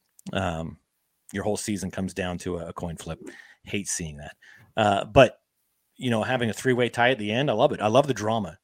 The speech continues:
um, in, in sports, especially when it matters going into a state tournament. Um, I, I like the drama when it's positive drama. Um, and, and so I think it'd be exciting to see. And again, everybody has a chance at that point. You know, going into it,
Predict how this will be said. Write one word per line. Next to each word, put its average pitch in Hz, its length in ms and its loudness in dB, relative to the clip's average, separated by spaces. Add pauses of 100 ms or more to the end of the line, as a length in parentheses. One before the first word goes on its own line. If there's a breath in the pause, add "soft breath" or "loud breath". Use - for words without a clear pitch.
(160)
um, 90 460 -4
in, 110 120 -2
in 101 180 0
sports, 104 360 -4
especially 117 400 -4
when 104 140 -2
it 92 60 -8
matters 95 420 -6
going 95 200 -4
into 90 140 -4
a 87 60 -8
state - 260 -6
tournament. 87 320 -6 (540 loud breath)
Um, 95 340 2
I, 107 160 -2
I 107 80 0
like 107 260 2 (220)
the 107 100 -4
drama 107 360 0
when 95 100 -4
it's 92 100 -10
positive 101 460 0
drama. 80 320 -8 (240)
Um, 87 340 -8 (640)
and, 101 220 -4
and 92 160 -4
so 113 140 2
I 104 80 2
think 117 100 0
it'd 98 100 -6
be 92 60 -8
exciting 110 400 -4
to 95 60 -6
see. 95 160 -6
And 98 80 -4
again, 127 260 2 (400 loud breath)
everybody 123 320 4
has 117 160 0
a 113 40 -2
chance 123 280 0
at - 80 -6
that - 160 -4
point. 85 260 -8
You 95 120 -6
know, 92 100 -4
going 113 300 0
into 117 280 2
it, 107 60 -2